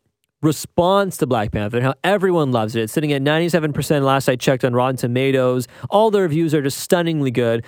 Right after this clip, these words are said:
And we didn't talk a lot about in this review about the cinematographer, but some of it is so cool. When Eric first walks into the throne room, the camera is upside down,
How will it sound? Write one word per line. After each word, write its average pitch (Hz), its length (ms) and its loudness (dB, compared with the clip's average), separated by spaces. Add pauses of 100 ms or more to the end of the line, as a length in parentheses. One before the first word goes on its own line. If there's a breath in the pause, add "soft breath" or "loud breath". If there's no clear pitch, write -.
(200 loud breath)
And 165 200 -2
we 185 100 2
didn't 285 160 -2
talk 302 180 0
a 240 60 0
lot 202 160 2
about 170 240 0
in 151 80 -2
this 131 160 -2
review 123 340 0
about 117 260 0
the 117 60 -2
cinematographer, 127 640 0
but 131 100 -4
some 202 140 -2
of 214 80 -2
it 190 80 0
is 143 100 -2
so 151 280 -2
cool. 131 320 0
When 135 120 -2
Eric 156 260 0
first 160 260 -2
walks 147 240 0
into 135 120 0
the 123 80 0
throne 143 360 0
room, 135 280 -2 (200 loud breath)
the 170 80 -2
camera 180 320 0
is 156 120 -2
upside 160 400 -2
down, 131 460 0